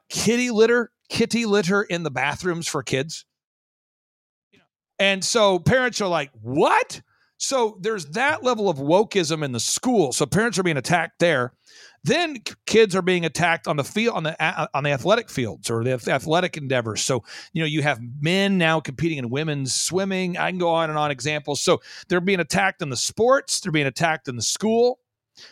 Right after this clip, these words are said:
Then people are being attacked in their wallet. You know, you go to the store and it's like, in hyperinflation is being set in.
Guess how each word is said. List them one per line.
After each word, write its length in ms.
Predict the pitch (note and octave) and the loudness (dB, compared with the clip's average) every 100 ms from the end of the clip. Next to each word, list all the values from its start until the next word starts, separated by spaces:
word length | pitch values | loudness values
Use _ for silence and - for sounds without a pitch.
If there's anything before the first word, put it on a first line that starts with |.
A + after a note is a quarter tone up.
| _ | _
Then 200 | G3 B3+ | 0 2
people 240 | A#3 C4+ B3+ | 0 0 2
are 80 | A#3 | 2
being 140 | G#3+ | 0
attacked 380 | F#3+ G3 G3+ G3+ | 0 0 0 0
in 60 | |
their 140 | E3 D3+ | -2 0
wallet. 500 | D3 F3+ A#3 D#3+ - | 2 2 2 0 -6
You 80 | C3+ | -4
know, 40 | |
you 100 | C#3 | -2
go 140 | D#3 F#3+ | 0 0
to 60 | |
the 80 | D#3+ | 0
store 440 | - - G3+ A3+ C3 | -2 -2 2 2 2
and 80 | |
it's 120 | B2 C#3 | -2 -4
like, 160 | B2+ | -4
in 80 | A#2+ | -4
hyperinflation 880 | A#2+ F3 E3 D3 C#3 E3 F3 C#3+ D#3 | -2 -2 -2 -4 -4 -2 -2 -2 -4
is 80 | B2 | -4
being 200 | C#3+ C3+ | -4 -4
set 280 | - D#3+ | -2 0
in. 180 | D#3 D3+ | 0 -4